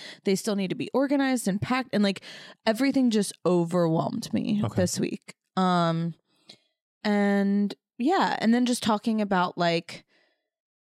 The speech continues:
Speaker 1: family coming in for the ba-, for the baby
Speaker 2: Yeah.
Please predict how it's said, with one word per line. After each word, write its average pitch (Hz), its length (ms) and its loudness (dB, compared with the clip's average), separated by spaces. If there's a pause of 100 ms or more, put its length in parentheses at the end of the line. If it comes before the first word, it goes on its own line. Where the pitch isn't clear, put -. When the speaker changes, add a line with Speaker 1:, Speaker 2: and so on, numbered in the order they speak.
(360)
Speaker 1:
family 285 340 0
coming 277 320 2
in 285 240 4
for 285 160 2
the 262 140 2
ba-, 269 280 2
for 262 200 0
the 247 100 4
baby 262 580 4
Speaker 2:
Yeah. 165 180 0